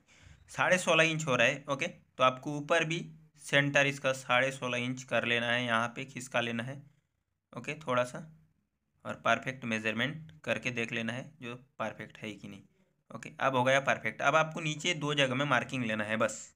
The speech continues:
उसके बाद ड्रिल करना है और फिटिंग करना है। इतना छोटा सा काम है, लेकिन थोड़ा और भी चीज़ है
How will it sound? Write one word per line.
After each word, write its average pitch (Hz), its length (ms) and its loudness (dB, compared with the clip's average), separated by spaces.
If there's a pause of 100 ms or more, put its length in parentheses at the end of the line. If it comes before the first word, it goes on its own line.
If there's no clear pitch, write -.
(340)
उसके 131 220 -6
बाद 135 140 4
ड्रिल 143 220 0
करना 143 240 2
है 147 120 2
और 127 180 -4
फिटिंग 113 280 -6
करना 104 240 -8
है। 110 100 -6
इतना 123 220 -2
छोटा 131 240 0
सा 156 140 -2
काम 143 220 0
है, 170 80 -4
लेकिन 131 360 -8 (540)
थोड़ा 156 240 6
और 139 280 2
भी 135 140 -2
चीज़ 127 280 -6
है 139 180 -6